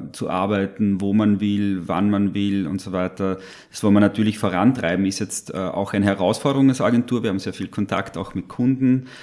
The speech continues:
Ähm, wir müssen natürlich auch fünf Tage in der Woche erreichbar sein für Abgaben und so weiter. Also das zu organisieren ist schon auch eine Herausforderung, aber ich glaub,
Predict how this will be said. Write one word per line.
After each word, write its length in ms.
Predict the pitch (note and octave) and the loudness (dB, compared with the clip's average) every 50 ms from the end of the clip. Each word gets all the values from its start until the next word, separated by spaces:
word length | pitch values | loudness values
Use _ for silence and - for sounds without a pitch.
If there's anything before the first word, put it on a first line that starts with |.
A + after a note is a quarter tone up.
| - - - _ - G#2+ | -20 -20 -20 _ -6 -4
Ähm, 760 | G2 F#2 F#2+ F#2+ F#2+ G2 G2+ G2+ G2 E2+ D#2+ E2 D#2+ D#2+ G2+ | -2 0 0 2 2 4 4 2 2 0 0 -2 -4 -4 -4
wir 100 | G#2 G#2+ | -2 0
müssen 320 | G2+ G#2 G#2+ G2+ - A2+ G#2+ | 2 2 0 0 0 0 0
natürlich 380 | G2 - - G#2 G2+ F#2+ F2+ | 0 0 -2 -2 -2 -2 -2
auch 180 | E2+ G2 F#2+ - | -2 -4 -4 -4
fünf 260 | - - G2+ F#2+ - | -4 -4 -4 -4 -2
Tage 420 | - F#2 E2 F2+ F#2+ G2 G2+ G2 G2 | -2 -2 0 0 0 0 0 0 0
in 160 | - - G#2 | 0 0 0
der 120 | G2 F2+ | 0 0
Woche 240 | F#2+ F#2 F2 - F#2+ | 0 -2 -4 -4 -4
erreichbar 520 | E2 F2+ F2+ F2+ E2 F2+ G2 - - A2 G2+ | -6 -4 -2 -2 -2 -2 -2 -4 -6 -6 -6
sein 400 | - G#2+ F#2 G2 G#2 G#2+ G#2+ G#2+ | -4 -2 -2 0 0 0 -2 -4
für 420 | - - G2 F#2+ F#2+ F2+ D#2+ - | -6 -6 -4 -4 -2 -4 -6 -6
Abgaben 520 | - G2 - - - A2 F#2+ G2+ G#2 G#2+ | -8 -8 -8 -6 -4 -2 0 0 0 0
und 120 | G2+ F#2+ F#2+ | 0 -2 -4
so 100 | G#2 F#2 | -4 -2
weiter. 440 | F2+ F2 F#2+ G2+ - - A#2 D2+ D2+ | -2 -2 -2 -2 -4 -6 -6 -6 -4
Also 160 | G2+ G2+ F#2 - - - - - | -4 -4 -6 -6 -10 -16 -6 -4
das 160 | - G2+ - | -2 -2 -2
zu 140 | - A#2+ G2+ | 0 0 0
organisieren 640 | G#2 G#2 G2+ G#2+ A2 A2 G#2+ - G#2+ G#2+ A2+ A#2+ - | 2 2 2 2 2 2 0 -2 -2 -2 -2 -2 -2
ist 80 | - - | -4 -6
schon 380 | - - G#2 G#2+ A2 A2 G#2+ - | -4 -4 -2 0 0 0 -2 -2
auch 240 | - G2 G#2 - - | -4 -6 -6 -6 -4
eine 140 | F#2 G2 | -4 -2
Herausforderung, 840 | G2 G2 F2+ F#2+ E2+ G#2 C3 - - G#2 F#2+ F2 E2+ E2+ F2+ F#2 F2+ | -2 -2 -2 -2 -2 -2 -4 -4 -4 -4 -4 -4 -4 -4 -4 -4 -4
aber 200 | E2 E2+ F2 F2 | -4 -4 -6 -6
ich 120 | F2 - - | -8 -10 -10
glaub, 360 | - D2+ E2 F2 - - | -8 -8 -8 -8 -8 -12